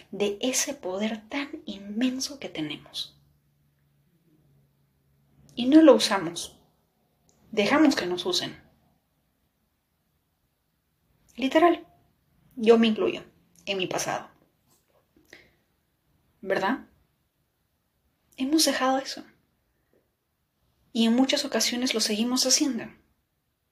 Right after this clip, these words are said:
Y obviamente,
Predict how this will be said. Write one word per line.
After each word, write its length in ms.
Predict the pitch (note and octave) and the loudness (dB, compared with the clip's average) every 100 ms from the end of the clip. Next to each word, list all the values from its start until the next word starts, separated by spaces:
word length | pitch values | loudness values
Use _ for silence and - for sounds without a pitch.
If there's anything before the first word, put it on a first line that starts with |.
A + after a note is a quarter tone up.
| _ _ _ _ _ _ _ _ _ _ _ _ _ _ _ _ _ _ _ _ _ _ _ _ _ _ _ _ _ _ _ _ | _ _ _ _ _ _ _ _ _ _ _ _ _ _ _ _ _ _ _ _ _ _ _ _ _ _ _ _ _ _ _ _
Y 680 | A#3+ A3 G#3+ G#3 G#3 G3+ G#3 | 0 4 4 4 2 -2 -2
obviamente, 880 | A#3+ B3 D4 D4+ D4+ C4 A3 F3+ G#3 | -2 2 6 8 8 6 2 -2 -6